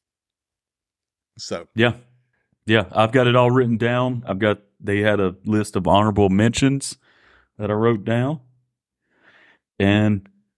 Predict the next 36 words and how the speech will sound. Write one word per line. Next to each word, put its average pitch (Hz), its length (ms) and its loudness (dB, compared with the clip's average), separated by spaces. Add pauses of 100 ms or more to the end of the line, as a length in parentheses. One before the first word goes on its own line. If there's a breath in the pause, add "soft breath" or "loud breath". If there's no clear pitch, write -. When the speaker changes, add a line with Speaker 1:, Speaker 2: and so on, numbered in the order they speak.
(200)
Speaker 2:
let's 127 160 2
go 196 140 4
through 113 160 2
this 98 140 -2
motherfucker. 87 520 0
Speaker 1:
Well, 110 120 -2
let's, - 120 0
Speaker 2:
And 208 160 4
Speaker 1:
uh, 123 260 0 (260)
hit 202 140 -8
those 240 140 -4
honorable 185 380 0
mentions 143 400 -2
so 117 80 -2
I 117 40 0
can 120 80 -6
get - 220 -10
pissed 123 260 -6
right 113 120 -4
off 113 120 -4
the, 92 240 -6 (420)
right 120 260 -2
off 135 100 -2
the 98 100 -4
rip. 87 380 -4 (640)
Speaker 2:
Okay, 165 300 4
you 101 160 4
want 127 140 2
the 131 60 4
honorable 123 360 4
mentions 113 360 2
up 107 200 -2
front. 90 240 -6
Okay. 98 320 -4 (240)
Speaker 1:
Sure. - 280 -10 (800)
Speaker 2:
Uh, 110 420 2